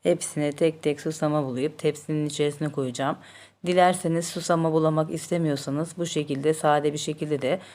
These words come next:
kurabiyelerinizi yapıp fırına atabilirsiniz. Susam ayrı bir lezzet veriyor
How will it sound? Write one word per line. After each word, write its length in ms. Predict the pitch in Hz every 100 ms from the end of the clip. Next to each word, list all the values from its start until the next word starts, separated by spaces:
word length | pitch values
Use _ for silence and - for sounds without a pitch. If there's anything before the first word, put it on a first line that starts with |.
| - _
kurabiyelerinizi 880 | - 156 147 139 143 139 135 135 135
yapıp 300 | 156 156 165
fırına 480 | - - 147 139 143
atabilirsiniz. 920 | 156 156 139 135 135 - 120 113 190 - _ _ _ _ _ _ _ _ _ _ _ _ _ _ _ _ _ _ _ _ _ _ _ _ _ _ _ _ _
Susam 480 | - 180 - 160 185
ayrı 340 | 160 165 170
bir 100 | 160
lezzet 420 | 139 135 131 120 139
veriyor 460 | 127 123 123 147